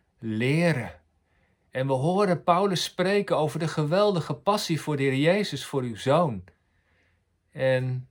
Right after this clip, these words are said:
wij belijden u dat het soms zo droog en dor in ons leven kan zijn.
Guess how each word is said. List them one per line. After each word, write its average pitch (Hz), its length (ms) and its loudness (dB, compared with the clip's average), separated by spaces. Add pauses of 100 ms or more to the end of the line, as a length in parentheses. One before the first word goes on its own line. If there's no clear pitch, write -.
wij 127 300 -6
belijden 139 520 2
u 123 140 -4
dat 127 240 0
het 131 100 -8
soms 139 380 -4
zo 117 360 0
droog 139 460 4
en 120 140 -2
dor 151 220 4
in 151 140 0
ons 120 180 -4
leven 135 360 2
kan 104 200 -10
zijn. 92 340 -16